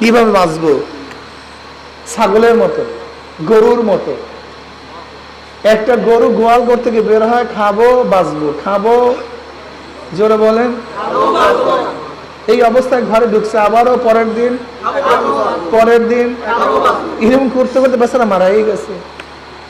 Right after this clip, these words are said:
ঠিক আমাদের এরকম হাজারো মানুষ আমরা আছি, ঘরের থেকে বের হই, ঘুম থেকে জাগ্রত হই, খাওয়া, বাঁচা,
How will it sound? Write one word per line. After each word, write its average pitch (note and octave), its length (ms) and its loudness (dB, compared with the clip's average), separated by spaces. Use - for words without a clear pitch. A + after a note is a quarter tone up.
ঠিক C#4 160 0
আমাদের A#3 380 2
এরকম A#3 180 2
হাজারো G#3 460 2
মানুষ G3 400 -2
আমরা F3 260 0
আছি, D3 520 0
ঘরের G3 340 4
থেকে G3+ 480 4
বের G#3 320 4
হই, F#3+ 260 4
ঘুম G#3 260 2
থেকে A#3+ 240 2
জাগ্রত F#3 440 0
হই, F#3 200 4
খাওয়া, F3 640 4
বাঁচা, E3+ 520 2